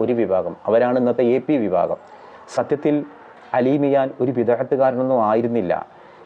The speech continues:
ശരീഅത്തിൻ്റെ സംരക്ഷണം എന്നൊരു പൊതുവായൊരു നിലപാടിന് വേണ്ടിയിട്ടാണ് അന്ന് ഷംസുൽ ഉലമ ഇ കെ അബൂബക്കർ മുസ്ലിയാർ ഒരു പൊതുവേദിയിൽ പങ്കിടുന്നത്. ഇതുപോലെ നമുക്ക് സാധ്യമായ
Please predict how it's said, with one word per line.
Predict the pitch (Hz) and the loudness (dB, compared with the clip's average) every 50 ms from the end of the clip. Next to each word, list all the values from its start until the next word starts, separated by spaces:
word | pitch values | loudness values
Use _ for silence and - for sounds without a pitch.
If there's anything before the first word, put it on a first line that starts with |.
| - - - | -12 -8 -2
ശരീഅത്തിൻ്റെ | - 117 107 117 123 120 117 143 143 143 - - | -2 0 2 2 2 2 0 0 -2 -2 0 0
സംരക്ഷണം | 131 117 123 127 127 - 139 135 135 131 | 0 -2 -2 -4 -4 -4 -4 -2 -2 -2
എന്നൊരു | 123 123 123 127 123 - | -2 -2 -4 -4 -4 -2
പൊതുവായൊരു | 131 131 127 151 175 175 170 165 180 185 170 165 131 | -2 0 2 2 2 4 4 2 2 2 0 0 0
നിലപാടിന് | 117 113 113 113 123 123 120 117 123 120 110 | 0 0 0 0 0 0 0 0 -2 0 -2
വേണ്ടിയിട്ടാണ് | 107 101 107 107 98 104 101 92 92 90 82 - - - - - - - - - | -2 -2 -4 -6 -4 -4 -6 -4 -6 -8 -10 -12 -16 -20 -20 -20 -20 -12 -4 -2
അന്ന് | 107 113 113 - | -2 -2 -2 -4
ഷംസുൽ | - 92 101 - - 131 120 113 | -6 -10 -10 -4 -2 0 2 2
ഉലമ | 107 107 104 101 101 101 - - 101 | 2 0 -2 -2 -4 -4 -4 -4 -6
ഇ | 95 - | -4 -2
കെ | - 110 101 | 0 0 0
അബൂബക്കർ | 90 90 107 113 127 127 - 160 143 127 117 | 0 2 0 0 0 0 0 0 0 0 -2
മുസ്ലിയാർ | 110 - 113 101 101 101 98 101 117 | -4 -4 -2 -2 -2 0 0 0 0
ഒരു | 139 147 - | 0 0 0
പൊതുവേദിയിൽ | 139 123 135 151 123 117 110 117 117 120 131 135 127 127 113 | -2 0 0 2 2 2 2 2 2 2 0 0 0 0 -2
പങ്കിടുന്നത്. | 107 107 113 127 131 117 98 95 90 82 - - - - - - - - - - - - - - - 110 | -2 0 0 0 0 0 -2 -4 -6 -8 -8 -10 -14 -20 -20 -20 -20 -20 -20 -20 -20 -20 -20 -8 -4 -4
ഇതുപോലെ | 107 104 127 127 151 160 160 165 151 110 - - - _ _ - - - _ _ - - | 0 0 0 2 2 2 2 2 2 0 -2 -6 -14 _ _ -20 -20 -20 _ _ -18 -14
നമുക്ക് | - 98 98 - 180 - | -14 -12 -6 -6 -4 -2
സാധ്യമായ | 156 143 151 143 127 156 175 175 170 175 | 0 0 0 2 2 2 2 4 4 2